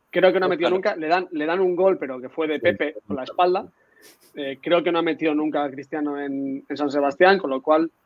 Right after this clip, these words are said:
Speaker 1: mañana será el primer día, pues porque la Real, el otro día un chaval del Betis fue su primer gol en Liga y se lo metió a la Real, pues mañana será el día en el que Cristiano meta su primer gol a la Real Sociedad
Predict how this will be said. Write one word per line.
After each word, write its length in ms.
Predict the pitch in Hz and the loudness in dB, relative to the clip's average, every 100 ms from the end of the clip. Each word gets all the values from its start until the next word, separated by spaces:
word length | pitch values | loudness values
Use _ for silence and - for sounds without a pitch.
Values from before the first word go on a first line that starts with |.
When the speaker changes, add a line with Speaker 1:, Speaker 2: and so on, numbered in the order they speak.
| _ | _
Speaker 1:
mañana 320 | 131 135 208 | -6 0 2
será 160 | 254 190 | 4 2
el 40 | 190 | 2
primer 300 | 165 165 190 | 2 0 2
día, 240 | 214 135 | 2 0
pues 160 | 131 - | -6 -10
porque 320 | 131 127 131 | -10 -6 -6
la 140 | 135 | -2
Real, 200 | 143 165 170 165 156 147 | 2 2 2 -2 -4 -6
el 140 | 139 | -6
otro 220 | 147 165 | 0 2
día 280 | 165 170 165 160 160 | 4 4 4 2 0
un 220 | 160 160 | 0 0
chaval 280 | - 160 156 | 0 2 4
del 140 | 156 156 | 2 2
Betis 380 | 170 147 123 - | 2 -2 -8 -8
fue 120 | 143 | -8
su 120 | 139 151 | -4 0
primer 200 | 147 147 | 0 2
gol 180 | 151 | 2
en 100 | 147 | 4
Liga 200 | 151 170 | 6 4
y 60 | 123 | 2
se 80 | - | -10
lo 60 | |
metió 200 | 120 131 | -14 -6
a 80 | 143 | -2
la 60 | 147 | 0
Real, 220 | 180 202 | -2 -4
pues 160 | 127 113 - | -14 -20 -20
mañana 260 | - 127 | -20 -16
será 180 | 127 139 | -6 -4
el 100 | 139 | 2
día 160 | 151 156 | 2 2
en 80 | |
el 40 | 156 | -2
que 80 | 123 | -8
Cristiano 320 | 131 - 143 | -10 -6 -2
meta 220 | 147 147 | 0 0
su 160 | - 131 | 0 2
primer 300 | 185 226 170 | 4 4 4
gol 160 | 131 | -4
a 20 | |
la 140 | 113 117 | -6 -8
Real 180 | 117 113 | -10 -12
Sociedad 260 | - 123 | -16 -16